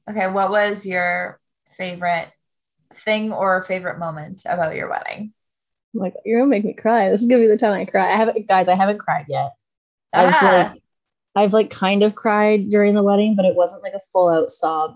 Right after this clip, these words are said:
Speaker 2: and I feel like I need to do that still.
Speaker 1: I'm gonna help you. I'm
Speaker 2: <laughs>
Speaker 1: gonna get you there.
Speaker 2: Um,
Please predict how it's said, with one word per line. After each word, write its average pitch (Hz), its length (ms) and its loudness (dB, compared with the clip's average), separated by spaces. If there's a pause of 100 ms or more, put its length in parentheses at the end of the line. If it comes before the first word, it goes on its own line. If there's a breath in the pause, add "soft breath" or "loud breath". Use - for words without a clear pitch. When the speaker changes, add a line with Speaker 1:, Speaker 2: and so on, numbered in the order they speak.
(120)
Speaker 2:
and 160 200 -4
I 160 160 -2
feel 180 200 2
like 165 160 2
I 170 100 0
need 160 180 -8
to - 100 -20
do 151 120 -2
that 139 200 -6
still. - 300 -12 (480 soft breath)
Speaker 1:
I'm 214 160 -2
gonna 240 180 -2
help 202 300 -6
you. 135 140 -10 (100)
I'm 233 420 2
Speaker 2:
<laughs> - 0 -
Speaker 1:
gonna 233 200 0
get 214 240 2
you 202 100 0
there. 180 400 -4 (1600 loud breath)
Speaker 2:
Um, 202 400 2